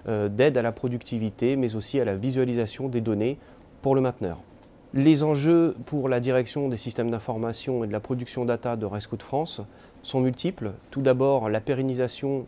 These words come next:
des ressources de production de données avec une dizaine de techniciens qui vont nous rejoindre sur les deux prochaines années, mais également la pérennisation des projets d'implémentation, des outils de visualisation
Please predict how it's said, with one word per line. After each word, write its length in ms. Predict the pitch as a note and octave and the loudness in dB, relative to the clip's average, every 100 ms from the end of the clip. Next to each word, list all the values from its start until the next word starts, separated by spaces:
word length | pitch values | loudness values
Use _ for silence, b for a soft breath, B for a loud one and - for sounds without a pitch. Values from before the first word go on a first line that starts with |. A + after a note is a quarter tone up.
| - | -8
des 200 | A2+ C#3 | 0 0
ressources 540 | C#3 C3+ D3+ C#3 A2+ | 2 0 -2 -2 -2
de 80 | A2 | -6
production 540 | - D3 C3+ - C#3 | -2 0 0 -2 -2
de 40 | B2+ | 2
données 300 | B2+ C#3+ A3+ - B B B | 2 2 -2 -14 B B B
avec 380 | A2 B2 C3 B2 | 0 0 0 0
une 200 | A#2 A2 | 0 0
dizaine 520 | C3 A#2+ C#3 D3+ A#2+ - | 0 2 2 2 -2 -4
de 200 | A2 A#2 | -2 -2
techniciens 680 | C3 - A#2 - B2 E3+ | -2 -4 -6 -4 -4 -4
qui 160 | F3 A#2 | -6 -6
vont 320 | A2+ B2 A#2 | -4 -2 -2
nous 180 | A2+ D3 | 0 2
rejoindre 600 | C#3 A#2+ G#2+ B2+ C#3 G2 | 2 2 0 -2 -2 -6
sur 160 | - A#2+ | -6 -2
les 100 | G#2+ | 0
deux 140 | B2 | 0
prochaines 460 | C#3 B2+ - A#2 A2 | -2 -4 -4 -4 -2
années, 260 | G#2+ B2+ F#3 - B B B B | -2 -2 -6 -20 B B B B
mais 140 | B2+ | 2
également 760 | D#3 D3+ C#3+ C#3 C3+ C#3 D#3 E3+ - | 2 2 4 4 6 4 2 -2 -4
la 140 | B2 | -2
pérennisation 840 | C#3 C3 B2+ A#2 A2 - C#3+ D#3+ | 0 0 0 0 -4 -2 -2 0
des 200 | A#2 C#3+ | 0 -2
projets 540 | D3+ - C#3 A2 B2 C#3 | -2 0 0 2 2 2
d'implémentation, 920 | B2+ C3+ D3 C3+ B2 A#2 - B2 C#3 | -2 -2 -2 -2 -2 -8 -4 -2 -2
des 280 | A#2 C#3+ C3+ | 0 0 2
outils 300 | C#3 - D#3 | -2 -2 -2
de 100 | A#2 | -2
visualisation 880 | G#2+ D3 C3+ C3 A#2+ A2+ - C#3 | 0 0 2 2 2 -4 -2 -6